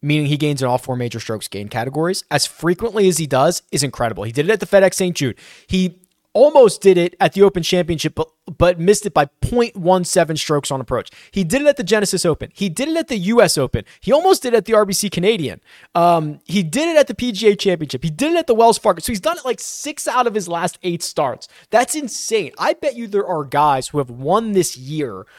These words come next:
who have not gained across the board six times this year. Matt Fitzpatrick has done it, like, six in his last eight starts. It is not only a very high floor, but it is a very high ceiling.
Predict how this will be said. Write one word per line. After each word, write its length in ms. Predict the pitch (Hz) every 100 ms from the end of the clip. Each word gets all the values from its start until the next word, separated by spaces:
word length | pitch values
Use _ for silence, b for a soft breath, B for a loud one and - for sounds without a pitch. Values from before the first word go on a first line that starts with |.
| b
who 140 | - 185
have 160 | 147
not 500 | 147 156 175 202 208 _ _ _ _ 131 143
gained 640 | 185 180 170 160 151 - _ _ _ _ _ _ _ _ _ _ -
across 520 | 190 - 202 208 -
the 80 | 170
board 500 | 170 170 160 143 131 _
six 400 | - - - 220
times 360 | - 196 190 143
this 220 | 147 - _ _
year. 460 | 127 170 220 113 - _ _ _ _ _ _ _
Matt 260 | 151 175 190
Fitzpatrick 460 | 185 - 170 - 147
has 120 | 131
done 160 | 139
it, 100 | 135 -
like, 160 | 131 -
six 300 | - 135 131
in 60 |
his 120 | 120
last 260 | 110 107 -
eight 140 | 101
starts. 340 | - - 156 - b b b
It 160 | 220 185
is 180 | 156
not 320 | 147 156 202 226
only 540 | 240 220 151 127 156 _ _ _ _ _ _ - -
a 100 | 151
very 280 | 160 175
high 200 | 151 147
floor, 600 | 139 - 180 185 127 104 - _ _ _ -
but 140 | 165
it 60 | 170
is 140 | 170
a 100 | 160
very 300 | 147 160 170
high 440 | 151 151 147 131 135 _
ceiling. 520 | - - 170 147 98